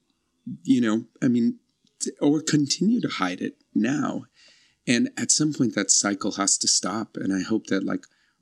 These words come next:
we can, like, raise our kids to feel that whoever they are is okay. Like, whatever their sexuality is, if they've had something awful happen to them, they don't need to,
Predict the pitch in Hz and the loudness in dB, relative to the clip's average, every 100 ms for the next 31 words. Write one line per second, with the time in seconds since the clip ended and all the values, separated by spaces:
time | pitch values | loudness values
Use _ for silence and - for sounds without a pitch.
0 | - 101 90 98 95 92 87 - - _ | 0 0 0 0 0 0 -2 -6 -18 _
1 | _ _ _ _ - 98 92 90 92 87 | _ _ _ _ -4 -2 0 0 -2 -4
2 | - 90 92 - - - - - 95 87 | -4 -2 0 -2 -4 -10 -6 0 0 0
3 | 87 85 _ _ _ _ _ _ _ - | -6 -8 _ _ _ _ _ _ _ -6
4 | 95 - - - 120 104 90 98 87 87 | -6 -6 -16 -6 -2 0 0 0 0 -2
5 | 87 87 87 95 90 82 92 90 85 - | -2 -4 -4 -4 -4 -4 -4 -4 -6 -6
6 | 87 92 90 87 90 92 - 92 - 98 | -4 -2 -2 -2 -2 -2 -2 -2 0 2
7 | 98 98 98 92 90 80 - 85 - 95 | 2 2 2 0 0 -4 -6 -6 -4 -4
8 | - 104 98 95 98 95 95 92 - 107 | -4 -4 -4 -4 -4 -4 -4 -6 -8 -4
9 | - 107 101 82 85 87 85 - 92 95 | -4 -2 -2 -2 -4 -4 -4 -4 -2 -2
10 | - 92 - | -2 -2 -4